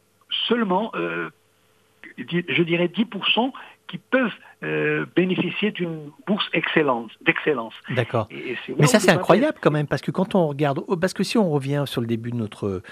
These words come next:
Speaker 2: entretien, Houdaïfa Amdiane, vous nous dites que c'est hyper qualitatif, que c'est fait de façon très sérieuse, que c'est à destination, euh, du gouvernement, on va dire,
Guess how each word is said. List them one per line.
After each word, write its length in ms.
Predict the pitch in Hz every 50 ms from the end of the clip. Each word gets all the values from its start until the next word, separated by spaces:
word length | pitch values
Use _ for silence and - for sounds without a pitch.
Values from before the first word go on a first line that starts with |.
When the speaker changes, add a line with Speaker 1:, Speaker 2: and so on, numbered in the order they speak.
| - - - - - - _ - -
Speaker 2:
entretien, 600 | 101 107 - - 156 147 - - - 220 208 190
Houdaïfa 460 | 151 127 113 117 113 107 - - 120
Amdiane, 340 | 123 123 123 170 208 220 196
vous 100 | 160 131
nous 140 | 127 127 120
dites 180 | 113 120 123
que 140 | - - 107
c'est 260 | - - - 107 - - -
hyper 240 | 131 120 - 131 -
qualitatif, 920 | - - 123 113 117 - - 120 123 - - 180 175 185 196 202 196 - -
que 100 | - 107
c'est 220 | - - - 110
fait 260 | 98 - - 113 110
de 80 | 101 98
façon 300 | - - 101 - - 98
très 180 | 95 - - -
sérieuse, 720 | - - 143 135 143 151 160 175 190 202 202 185 - - - - - - - - - - -
que 200 | - - 143 143 139
c'est 260 | - - - 120 -
à 80 | 110 107
destination, 1000 | 104 104 - - - 107 101 104 107 104 - - - - 117 120 123 120 110 101
euh, 380 | 95 95 98 98 98 95 90 87
du 220 | 90 98 113 135
gouvernement, 640 | 131 120 123 123 120 135 120 117 131 135 139 131 - -
on 80 | - 107
va 80 | 113
dire, 220 | 117 117 117 107